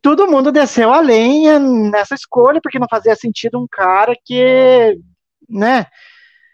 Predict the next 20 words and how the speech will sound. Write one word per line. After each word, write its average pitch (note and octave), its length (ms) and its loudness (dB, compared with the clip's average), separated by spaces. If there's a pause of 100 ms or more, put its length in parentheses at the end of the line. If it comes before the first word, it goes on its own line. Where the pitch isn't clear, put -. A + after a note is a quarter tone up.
(280)
eh, - 220 -8 (720)
talvez C4 400 0
nem D4 160 2
seria C4+ 840 2
draftado. G3+ 1000 -4 (880)
E C4+ 160 0
aí, D4+ 340 4
Rômulo, A#3+ 460 2
o - 20 -10
que, C4 140 -6
que D4 120 0
você C4 200 0
achou B3 440 0
dessa A#3 200 -2
escolha A3 420 0
na, F#3 240 -4
na, F3+ 140 -4
naquela, F3+ 500 -2
naquele F#3 340 -2
dia? E3+ 400 -2